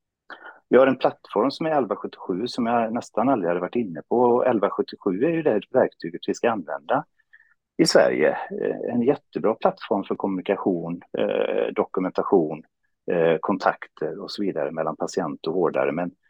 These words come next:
det blir vi ju varse ganska snart, att det är bara vissa funktioner tjugohundratjugotre som är, som är igång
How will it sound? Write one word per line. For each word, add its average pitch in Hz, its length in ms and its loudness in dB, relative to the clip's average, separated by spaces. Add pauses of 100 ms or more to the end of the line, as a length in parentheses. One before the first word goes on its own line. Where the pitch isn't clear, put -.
(540)
det 90 180 4
blir 131 180 6
vi 147 120 4
ju 151 180 6
varse 143 360 4
ganska 95 340 0
snart, 80 320 -2
att 82 100 -4
det 82 60 -2
är 90 40 2
bara 98 200 4
vissa 98 420 0
funktioner 82 560 2
tjugohundratjugotre 82 920 0
som 80 260 -4
är, 78 240 0
som 85 260 -6
är 80 80 2
igång 113 520 2